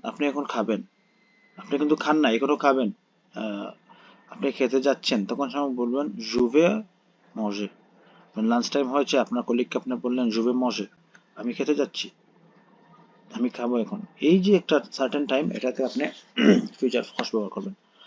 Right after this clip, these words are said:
আর ফিউচার সিম্পল হচ্ছে আপনি ভবিষ্যতে আপনি হবেন, যেমন,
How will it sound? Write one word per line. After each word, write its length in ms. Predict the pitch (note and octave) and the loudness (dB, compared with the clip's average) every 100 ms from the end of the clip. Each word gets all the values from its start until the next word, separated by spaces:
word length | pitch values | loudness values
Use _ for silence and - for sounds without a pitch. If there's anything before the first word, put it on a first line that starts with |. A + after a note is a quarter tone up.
| - _ _ - | -20 _ _ -4
আর 140 | A#2 | -4
ফিউচার 240 | C#3+ E3+ | 0 0
সিম্পল 380 | E3+ F#3+ G3 - | 2 4 4 2
হচ্ছে 380 | D3 D3+ E3 D#3+ | -4 2 6 6
আপনি 520 | - - C#3 C#3+ C3+ - _ _ - | 6 -4 0 0 0 -4 _ _ 2
ভবিষ্যতে 600 | C#3 D#3+ - D3 - B2+ | 4 4 4 0 2 2
আপনি 200 | A#2 B2 | 2 0
হবেন, 300 | A2+ A2+ G#2+ | 2 2 2
যেমন, 260 | A2 G#2+ | 2 -2